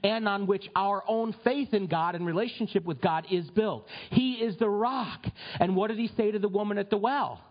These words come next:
Remember? She, he said, "Get me something to drink." And she's getting him something to drink. He said, "If you would have known who you were speaking to, you would have asked of him, and he would give you living water to drink of, and you would never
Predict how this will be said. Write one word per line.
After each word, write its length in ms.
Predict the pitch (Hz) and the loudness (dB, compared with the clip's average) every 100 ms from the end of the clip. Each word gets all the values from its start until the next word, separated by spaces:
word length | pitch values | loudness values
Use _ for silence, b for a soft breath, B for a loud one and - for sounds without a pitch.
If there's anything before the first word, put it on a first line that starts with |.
| _ | _
Remember? 480 | 147 165 208 285 330 - - _ _ _ _ _ _ B B B | 0 2 2 0 -2 -10 -20 _ _ _ _ _ _ B B B
She, 120 | - 175 | -4 -4
he 240 | - 180 | -2 -2
said, 220 | 185 165 | 0 0
"Get 120 | 170 | 0
me 100 | 208 | -2
something 280 | 202 233 233 | 0 0 0
to 80 | 208 | -2
drink." 380 | 208 294 254 139 | 0 0 0 -2
And 100 | - | -2
she's 160 | 156 | -2
getting 200 | 135 175 | 0 0
him 40 | 170 | -2
something 140 | 190 | -2
to 20 | |
drink. 140 | 190 185 | -2 -2
He 40 | |
said, 160 | 160 135 | -2 -2
"If 80 | 170 | 0
you 100 | 196 | 0
would 100 | 190 | 0
have 100 | 185 | -2
known 220 | 202 196 | 0 0
who 140 | 196 | 0
you 120 | 180 | 0
were 80 | 165 | -2
speaking 460 | 165 - 247 170 131 | -2 -2 -2 -2 -2
to, 280 | 127 120 131 B B - | -2 -2 -4 B B -2
you 140 | 180 | 0
would 100 | 175 | 0
have 100 | 175 | 0
asked 300 | 180 175 - | -2 -4 -6
of 80 | 139 | -2
him, 240 | 208 175 | -2 -2
and 80 | 123 | -2
he 160 | 110 175 | -2 -2
would 180 | 165 | -2
give 160 | 131 160 | -2 -2
you 140 | 160 | -2
living 540 | 156 156 262 214 175 139 | -2 -2 0 0 -2 -2
water 520 | 123 107 101 98 98 b b b b b b b b - | -2 -2 -4 -6 -8 b b b b b b b b -2
to 80 | |
drink 340 | 147 139 131 117 | 0 0 -2 0
of, 200 | 98 98 | -2 -2
and 100 | 120 | -2
you 80 | 143 | -2
would 140 | 147 | 0
never 720 | 175 220 247 226 208 196 196 | 0 0 0 0 0 0 -4